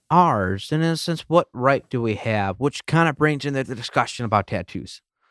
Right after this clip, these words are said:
You know, people are like, "Well, why would you ink your body if it's not yours?" If, and in my opinion, if it, if it has the ability to glorify Christ, why wouldn't you wanna do it?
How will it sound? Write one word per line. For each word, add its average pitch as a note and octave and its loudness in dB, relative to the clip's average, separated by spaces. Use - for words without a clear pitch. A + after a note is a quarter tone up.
You G2 -6
know, F#2+ -2
people G#2 -4
are - 0
like, G#2 2
"Well, A#2 4
why A2 6
would B2 0
you C3 -2
ink A#2 -4
your A#2 0
body G#2 2
if G2 -6
it's - -8
not G2+ -4
yours?" G2+ 0
If, F#2+ -6
and A#2 2
in A2 2
my C#3+ 6
opinion, A2+ -2
if A#2+ -4
it, C3+ -2
if C3+ -6
it A#2+ 0
has E3 2
the D#3+ -2
ability B2 2
to A2 -4
glorify A2+ 4
Christ, G2 -4
why B2+ 2
wouldn't B2 -2
you A2+ -6
wanna G2+ -2
do F#2 -6
it? - -14